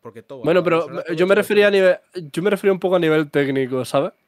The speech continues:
Speaker 1: Pero
Speaker 2: plan, lo interesante que
Speaker 1: sí,
Speaker 2: es a
Speaker 1: es,
Speaker 2: nivel
Speaker 1: es muy
Speaker 2: técnico hacer
Speaker 1: interesante,
Speaker 2: eso.
Speaker 1: es muy interesante, pero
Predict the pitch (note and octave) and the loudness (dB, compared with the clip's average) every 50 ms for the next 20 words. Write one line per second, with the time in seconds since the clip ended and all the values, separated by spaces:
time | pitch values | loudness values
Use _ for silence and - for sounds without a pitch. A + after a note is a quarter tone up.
0 | _ _ - C#3 C3+ D3+ D3 D3+ D3+ D3+ D3+ D3 D#3 D3 C#3+ - - D#3 D#3 D3+ | _ _ -16 -6 -2 0 0 0 0 -2 -2 -2 -2 -4 -4 -2 -2 -4 -4 -2
1 | C3+ C3+ C3+ C#3+ C#3 C#3+ D3 D3+ D#3 D3+ D3+ D3+ D3 D3 D3+ D#3 D3+ E3 E3 E3 | -6 -6 -2 0 0 2 2 2 2 0 0 0 -2 -2 -4 -4 -2 -2 -2 0
2 | E3 E3+ E3 F3 F3 D#3+ D3+ C#3+ D#3 D#3 D3+ C#3+ C#3+ C3+ A#2+ B2+ B2 - _ C#3+ | 0 -2 0 0 0 0 0 -2 -2 -2 -2 -2 -4 -4 -8 -14 -16 -16 _ -20
3 | D#3 E3+ F3 E3 D3+ E3 F3+ E3+ D#3 C#3+ C#3 C3+ | -20 -18 -18 -18 -18 -18 -18 -16 -16 -16 -16 -18